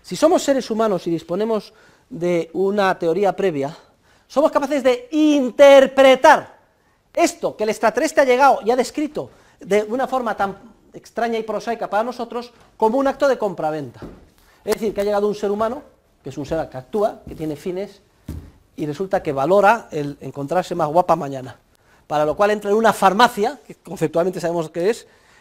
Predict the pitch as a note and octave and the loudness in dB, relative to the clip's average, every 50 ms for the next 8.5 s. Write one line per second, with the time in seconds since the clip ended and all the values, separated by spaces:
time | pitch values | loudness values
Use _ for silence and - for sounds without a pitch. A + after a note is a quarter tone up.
0 | _ _ - B3 C#4+ D4+ C#4 - - _ _ _ - - - - - G#3+ G#3 G#3 | _ _ -2 0 0 0 0 -4 -10 _ _ _ -20 -16 -10 -2 2 2 2 4
1 | G#3+ A#3 A#3 - F#3+ F3 F3+ F3+ E3 E3 D#3 D#3+ E3 E3+ D#3 C3+ - A#2 A#2 - | 2 0 -2 -2 -4 -4 -4 -4 -4 -4 -6 -6 -4 -6 -6 -6 -10 -16 -20 -12
2 | - F3 F3+ F3+ E3+ D#3+ D#3 D#3+ D#3+ C#3+ C#3+ D3 D3+ C#3 A#2+ - - - _ _ | -6 -4 -2 -2 -2 -2 -4 -6 -8 -10 -8 -8 -10 -10 -12 -16 -20 -20 _ _
3 | _ _ _ _ _ - F3+ G#3+ A3+ G3+ F3+ D#3 D3 C#3 C3 - E3 D#3 D3+ C#3+ | _ _ _ _ _ 2 4 4 6 4 4 -2 -4 -6 -8 -8 -8 -6 -6 -6
4 | C#3 C#3+ C#3 E3 F3 F3 E3+ F#3+ E3+ - G#3 G3+ G#3 G#3 G#3 - G#3+ G3 - - | -8 -8 -10 -10 -10 -8 -8 -10 -10 -6 -6 -6 -6 -6 -6 -8 -10 -10 -10 -10
5 | E3+ E3 D#3+ D#3+ F#3 F#3 F#3+ F#3+ F#3 F#3+ F3+ F3+ G3 F#3 G3+ F#3+ G3 E3+ E3+ E3 | -10 -10 -8 -6 -6 -6 -4 -6 -6 -6 -8 -8 -8 -10 -8 -8 -8 -8 -8 -8
6 | F3 - F3+ F3+ F3+ F3 E3+ D#3 D3+ C#3 C#3 C#3+ C#3 B2 B2 - _ _ _ _ | -8 -6 -6 -6 -6 -6 -8 -10 -10 -10 -12 -12 -12 -14 -16 -18 _ _ _ _
7 | _ _ _ _ _ _ _ _ _ - D3+ D3+ D#3 F3+ G3 A3+ C#4+ D4+ D4 C#4 | _ _ _ _ _ _ _ _ _ -12 -12 -10 -8 -6 -2 -2 -2 -2 -2 -4
8 | A3 G#3 G#3+ G3+ G3 F#3+ E3 D3 D#3 F#3+ | -6 -6 -6 -6 -4 -6 -6 -6 -8 -10